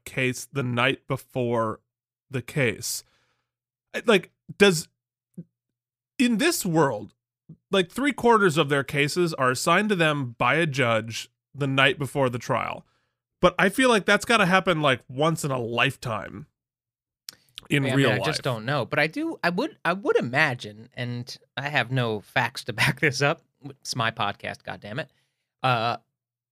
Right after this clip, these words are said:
Speaker 2: that the majority of these types of, like, shadow counsel or last minute things would go to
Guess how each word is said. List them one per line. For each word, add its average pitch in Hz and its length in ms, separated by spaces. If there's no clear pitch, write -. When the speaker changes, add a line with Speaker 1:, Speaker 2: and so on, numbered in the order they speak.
Speaker 2:
that 180 320
the 170 80
majority 220 520
of 135 180
these 175 340
types 143 440
of, 117 200
like, 110 340
shadow 123 360
counsel 117 380
or 107 100
last 117 360
minute 117 220
things 160 280
would 139 160
go 151 220
to 156 420